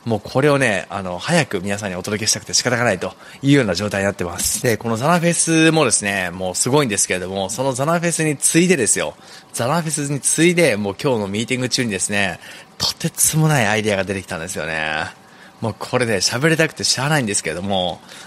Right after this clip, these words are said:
あの、ちゃんとね、この発表はタイミングを見計らってしっかりとしたいので、あの、ニュープロジェクトがですね、ザナの中で立ち上がるんですけれども、これはね、もうね、勝ち確です。<laughs> 一言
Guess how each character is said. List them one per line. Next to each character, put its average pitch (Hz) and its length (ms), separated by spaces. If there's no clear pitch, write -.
あ 104 180
の、 90 180
ち - 100
ゃ 151 80
ん 151 40
と 151 80
ね、 123 120
こ 110 100
の 107 80
発 117 180
表 139 140
は 117 520
タ 127 120
イ 135 40
ミ 135 100
ン 127 60
グ 123 40
を - 20
見 123 120
計 131 200
ら 127 80
っ 123 40
て - 100
し - 140
っ - 20
か - 140
り - 80
と 92 80
し - 100
た 104 100
い 98 60
の 85 100
で、 95 240
あ 98 280
の、 90 220
ニ 101 120
ュ 135 100
ー - 20
プ 135 140
ロ 135 40
ジ 117 100
ェ 101 40
ク 95 60
ト 85 80
が 78 80
で 80 60
す - 100
ね、 95 60
ザ 107 120
ナ 101 80
の 92 80
中 92 160
で 92 80
立 95 160
ち 120 60
上 110 80
が 113 80
る 104 80
ん - 20
で 90 80
す 90 100
け 92 80
れ 85 40
ど 90 80
も、 95 320
こ - 320
れ 180 80
は 175 140
ね、 123 340
も 127 220
う - 20
ね、 90 340
勝 - 200
ち - 80
確 151 180
で 127 80
す。 - 240
<laughs> - 180
一 - 260
言 208 100